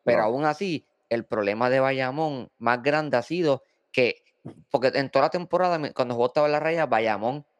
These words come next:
Speaker 1: metía canastos con el juego en la raya. Javier Mojica metiendo bola como un retardado, Cristian Doolittle en uno que otro juego metió boque cuando jugó estaba en la raya, y en, en estos últimos juegos no han metido la bola como se supone cuando jugó está en la raya. Entramos en slump ofensivo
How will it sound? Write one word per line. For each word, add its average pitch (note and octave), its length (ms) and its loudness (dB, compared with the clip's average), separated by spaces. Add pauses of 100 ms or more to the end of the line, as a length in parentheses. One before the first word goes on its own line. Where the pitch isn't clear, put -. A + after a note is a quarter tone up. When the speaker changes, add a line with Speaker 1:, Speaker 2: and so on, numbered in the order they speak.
Speaker 1:
metía A#2+ 480 0
canastos B2 400 -2
con A2 100 0
el A2 60 0
juego G#2+ 160 4
en - 20 2
la A2+ 100 0
raya. G#2 320 -2 (220)
Javier G#2+ 240 0
Mojica A2 500 0 (120)
metiendo A2 440 -2
bola A2+ 200 4
como A2 180 -10
un A2 80 -10
retardado, A2 760 0 (340)
Cristian B2 240 -2
Doolittle A#2 460 0
en A#2+ 220 -4
uno B2 220 0
que B2 80 0
otro A#2+ 240 2
juego A#2 260 2
metió A2 420 0
boque A2 280 0
cuando G#2+ 200 -6
jugó A2 140 0
estaba G#2 220 0
en G2+ 60 -2
la F#2+ 80 -2
raya, D3 420 -2 (320)
y A2+ 140 -6
en, G#2+ 320 -8
en A2 220 -6
estos A2+ 320 -2
últimos C#3+ 420 -2
juegos E3+ 400 0 (400)
no G#2+ 440 0
han A2 180 -2
metido A#2+ 400 0
la B2+ 80 2
bola C3 280 0
como C#3 260 -6
se C#3+ 180 -8
supone A#2 680 -4
cuando A#2+ 260 -2
jugó A#2+ 140 2
está B2 160 0
en B2 60 2
la B2+ 80 2
raya. D3 260 0
Entramos A2+ 440 -2
en B2+ 80 -6
slump C3 220 0
ofensivo D3 560 0